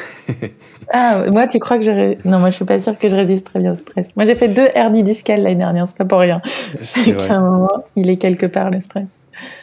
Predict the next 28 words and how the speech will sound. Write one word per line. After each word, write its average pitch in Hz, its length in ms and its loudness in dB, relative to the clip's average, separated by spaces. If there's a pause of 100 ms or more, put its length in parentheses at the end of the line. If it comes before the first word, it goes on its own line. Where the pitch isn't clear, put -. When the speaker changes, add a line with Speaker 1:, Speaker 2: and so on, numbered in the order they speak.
(180)
Speaker 1:
Euh, 98 680 -4
réagir 117 380 -6
au 98 80 -4
stress, - 420 -10
ouais, - 60 -8
très - 180 -10
bonne 113 220 -6
question. 107 400 -8 (1120)
Euh, 90 260 -14 (160)
qui - 140 -16
je - 60 -16
pourrais 101 180 -12
conseiller ? 101 480 -10 (3000)
Bah, 110 140 -2
dans 117 120 -4
notre 135 140 -2
discipline, 131 460 -6
t'as 95 100 -6
des 98 140 -4
gens, 107 340 -6
euh, 92 160 -6
t'as 90 160 -10
des 92 140 -6
gens 101 180 -6
qui, 98 400 -12
qui - 140 -16
font, 95 340 -8
euh, 92 100 -8